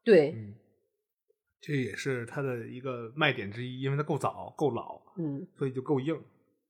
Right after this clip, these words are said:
Speaker 2: 够硬的话，就会面临一个问题，就是那两个都改了，这个怎么还没改？改完了之后呢，大家要挑刺儿。
Speaker 1: 而且就是我中间有断档过一段时间，就是非常一段时间就，就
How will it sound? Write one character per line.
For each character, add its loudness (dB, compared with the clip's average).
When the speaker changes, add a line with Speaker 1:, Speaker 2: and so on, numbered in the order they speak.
Speaker 2:
够 6
硬 8
的 2
话， 4
就 -2
会 0
面 0
临 -2
一 0
个 0
问 0
题， -10
就 -12
是 -8
那 6
两 2
个 -6
都 -2
改 -4
了， -12
这 -4
个 0
怎 -6
么 -8
还 -10
没 -6
改？ -12
改 -4
完 -4
了 -2
之 -2
后 -2
呢， -6
大 -2
家 -2
要 -4
挑 -6
刺 -8
儿。 -10
Speaker 1:
而 6
且 8
就 0
是 -2
我 8
中 6
间 10
有 8
断 8
档 2
过 2
一 0
段 4
时 -2
间， 0
就 0
是 -2
非 -6
常 0
一 -10
段 -2
时 -10
间 -2
就， -2
就 -6